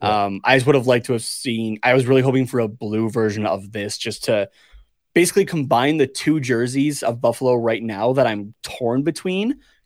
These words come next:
Speaker 1: Mm-hmm.
Speaker 2: and just give me the middle <laughs> ground so I could buy it. But,
Speaker 1: Yeah. <laughs>
Speaker 2: um,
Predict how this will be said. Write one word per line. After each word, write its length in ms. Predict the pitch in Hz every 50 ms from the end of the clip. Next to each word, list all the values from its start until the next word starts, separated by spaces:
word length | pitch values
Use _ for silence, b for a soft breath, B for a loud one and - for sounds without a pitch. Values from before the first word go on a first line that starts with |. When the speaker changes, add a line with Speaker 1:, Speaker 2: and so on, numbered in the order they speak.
| _ -
Speaker 1:
Mm-hmm. 80 | 110 117
Speaker 2:
and 80 | 143 139
just 180 | 131 147 127 113
give 160 | 113 139 135
me 80 | 139 139
the 100 | 135 131
middle 240 | 127 127 120 117 113
<laughs> 80 | 95
ground 360 | 127 107 95 - - 147 139 -
so 300 | - - - - 180 180
I 40 |
could 220 | 165 - 151 143 123
buy 260 | - 143 - 147 135
it. 200 | - - 123 - _
But, 160 | - 139 -
Speaker 1:
Yeah. 180 | 147 143 135 101
<laughs> 440 | - - 185 175 - - 160 139 - 160
Speaker 2:
um, 600 | 135 127 127 127 123 123 120 117 117 110 110 120